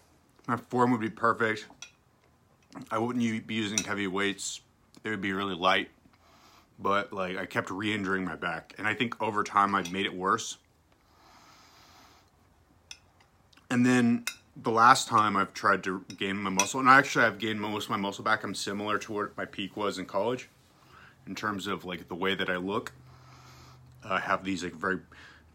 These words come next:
like, genetically very broad shoulders, and then, I mean, at least once I start training,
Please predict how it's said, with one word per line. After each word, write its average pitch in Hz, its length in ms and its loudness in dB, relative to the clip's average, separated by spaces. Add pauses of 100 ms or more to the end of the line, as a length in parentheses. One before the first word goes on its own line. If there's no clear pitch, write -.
like, 95 140 -10
genetically 101 580 0
very 92 200 2
broad 95 360 2
shoulders, 95 560 -2
and 90 120 -4
then, 90 340 -4 (460)
I 117 60 -8
mean, 107 160 -2
at 113 100 2
least 110 240 -4
once 104 200 -4
I 95 160 -4 (200)
start - 320 -6
training, 104 460 -4